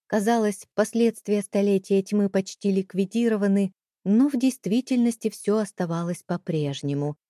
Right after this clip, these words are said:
Цари Среднего Царства никогда не имели такой власти, которой обладали правители Древнего Царства. Аристократия Среднего Царства никогда не была полностью подчинена.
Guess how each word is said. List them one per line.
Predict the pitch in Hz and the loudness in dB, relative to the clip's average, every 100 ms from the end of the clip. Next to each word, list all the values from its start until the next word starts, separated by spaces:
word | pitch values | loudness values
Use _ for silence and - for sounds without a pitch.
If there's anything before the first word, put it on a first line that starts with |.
| _ _ _ - | _ _ _ -4
Цари | 208 202 208 | -2 2 0
Среднего | 196 202 202 185 185 190 | 0 2 2 2 0 0
Царства | - 190 185 - 180 | -2 -2 -2 -4 -2
никогда | 185 190 196 190 190 | -2 0 0 2 2
не | 175 170 | 2 0
имели | 170 165 160 | 0 0 0
такой | 160 165 170 160 | -2 -2 -2 -2
власти, | 175 202 190 - 151 - _ | 0 -2 -4 -6 -8 -8 _
которой | - 196 226 208 | -6 -2 0 2
обладали | 190 196 196 202 190 | 2 0 2 0 0
правители | 185 190 190 190 185 175 | 0 0 0 -2 -2 -2
Древнего | 156 175 151 143 131 127 | -2 0 0 -2 -6 -10
Царства. | - 117 107 - - 117 _ _ _ _ _ - | -12 -12 -12 -18 -20 -20 _ _ _ _ _ -6
Аристократия | 196 202 220 - 214 208 208 | -4 -4 -6 0 0 0 0
Среднего | 196 202 202 180 185 185 | -2 0 0 2 -2 -2
Царства | 226 226 - 185 | -4 -6 -4 -2
никогда | 190 190 196 180 226 | -2 0 -2 0 2
не | 233 | 2
была | 214 208 202 | 2 0 0
полностью | 180 185 185 185 - 180 | 0 0 0 -4 -6 -4
подчинена. | 175 - 170 160 151 143 135 | -6 -6 -4 -2 -2 -4 -6